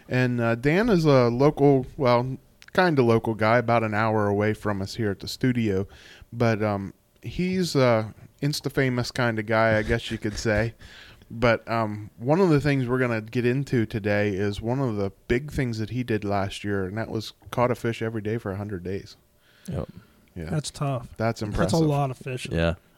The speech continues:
Speaker 3: That's a lot of miles.
Speaker 1: That's impressive.
Speaker 2: Oh, yeah.
Speaker 1: Yeah.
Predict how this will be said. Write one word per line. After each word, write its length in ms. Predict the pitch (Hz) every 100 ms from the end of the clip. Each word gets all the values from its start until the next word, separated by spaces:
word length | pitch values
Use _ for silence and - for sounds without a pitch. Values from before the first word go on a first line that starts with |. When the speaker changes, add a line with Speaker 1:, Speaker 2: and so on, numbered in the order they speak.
| -
Speaker 3:
That's 140 | 175
a 40 |
lot 300 | 160 151 147
of 80 | 139
miles. 680 | 127 127 127 127 113 104 - - - -
Speaker 1:
That's 240 | 117 -
impressive. 320 | 120 110 95 92
Speaker 2:
Oh, 40 |
yeah. 220 | 82 76 87 _ - -
Speaker 1:
Yeah. 200 | 78